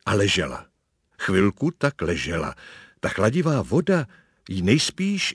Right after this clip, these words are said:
dělala dobře. Potom vstala a odešla. Kluk se za ní díval a přemýšlel o tom, co viděl. Další dny hnal krávy na stejné místo.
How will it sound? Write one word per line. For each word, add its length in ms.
dělala 480
dobře. 460
Potom 280
vstala 540
a 220
odešla. 520
Kluk 320
se 160
za 140
ní 200
díval 720
a 60
přemýšlel 600
o 100
tom, 360
co 260
viděl. 540
Další 520
dny 340
hnal 420
krávy 460
na 160
stejné 540
místo. 480